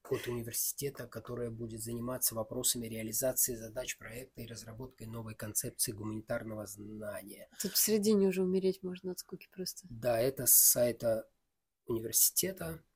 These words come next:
Speaker 1: петербургского. Такие тексты пишутся не для того, чтобы их читали, хотя это вроде как новость на сайте. Такие тексты пишутся для того, чтобы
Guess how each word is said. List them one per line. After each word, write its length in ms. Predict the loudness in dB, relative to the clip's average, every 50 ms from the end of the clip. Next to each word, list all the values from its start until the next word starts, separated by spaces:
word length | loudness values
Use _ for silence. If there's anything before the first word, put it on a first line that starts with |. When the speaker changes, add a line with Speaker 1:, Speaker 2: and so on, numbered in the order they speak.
| _ _ -20
Speaker 1:
петербургского. 960 | -10 -4 -4 -2 -2 0 0 0 2 0 0 -2 -4 -4 -4 -4 -4 -6 -10 _ _ _ _ _ _ _ _ _
Такие 240 | -2 4 4 4 6
тексты 360 | 6 6 6 6 4 2 2
пишутся 500 | 2 2 2 2 2 0 0 0 2 4
не 180 | 4 6 6 4
для 140 | 4 2 0
того, 160 | 0 -2 -2
чтобы 240 | -4 -8 -10 -12 -12
их 100 | -10 -8
читали, 440 | -8 -6 -4 -2 -2 -2 -2 -2 -4
хотя 260 | -6 -4 -2 0 0
это 160 | 0 -2 -4
вроде 280 | -6 -6 -6 -6 -6 -8
как 260 | -10 -12 -14 -8 -6
новость 600 | -4 -4 -4 -4 -4 -2 0 0 0 0 -4 -6 -8 _ _ _ -8
на 100 | -4 -2
сайте. 580 | -2 -2 -2 -2 -4 -4 -6 -6 -8 -10 -12 _ _ _ _ _ _ _ _ _ _ _ _
Такие 240 | 2 6 6 6 6
тексты 720 | 6 4 4 4 2 4 4 6 8 8 8 8 6 4 0 _ _ _ _ _ _ _
пишутся 340 | 4 4 4 4 2 0 2 2
для 120 | 4 4
того, 140 | 4 4 2
чтобы 480 | 2 2 2 4 4 4 4 2 0